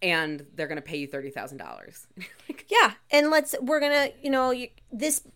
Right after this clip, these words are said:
Speaker 2: role is probably gonna force you to work sixty-hour work weeks, but we're gonna pay you part-time and with no benefits.
Speaker 1: Like, there's no way s-, one person could be successful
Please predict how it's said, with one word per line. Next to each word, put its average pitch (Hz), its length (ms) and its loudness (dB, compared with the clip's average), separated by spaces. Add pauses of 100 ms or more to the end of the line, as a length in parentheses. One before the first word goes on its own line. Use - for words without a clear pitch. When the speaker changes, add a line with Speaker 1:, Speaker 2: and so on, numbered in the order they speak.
(100)
Speaker 2:
role 285 480 10
is 277 140 2
probably 320 400 2
gonna 311 360 0 (160)
force 277 340 0
you 262 80 -2
to - 80 2
work 233 200 0
sixty-hour 240 600 2
work 269 340 -2
weeks, 233 340 -4
but 226 300 4
we're 233 140 -2
gonna 247 160 -2
pay 233 200 -2
you 220 180 -4
part-time 190 840 -4 (960)
and 208 360 0
with 208 120 -4
no 196 140 0
benefits. - 680 -4 (260)
Speaker 1:
Like, 202 100 -8
there's 202 240 -2
no 180 220 -6
way 160 220 -4
s-, 139 180 -14
one 151 300 -10
person 147 320 -12
could 143 100 -14
be 139 100 -14
successful 127 580 -14